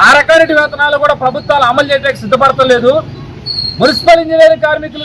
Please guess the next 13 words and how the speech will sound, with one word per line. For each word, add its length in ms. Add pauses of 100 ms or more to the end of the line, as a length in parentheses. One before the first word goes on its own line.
స్కిల్డ్ 340
వే-, 260
స్కిల్డ్ 380
ఉద్యోగులు 380
అయినప్పుడు 300 (100)
కూడా 180 (960)
అనేక 500
దశాబ్దాల 500 (100)
నుంచి 260 (800)
మేము 140 (100)
వేతనాలు 500
పెంపుదల 320 (100)
చేస్తాము, 380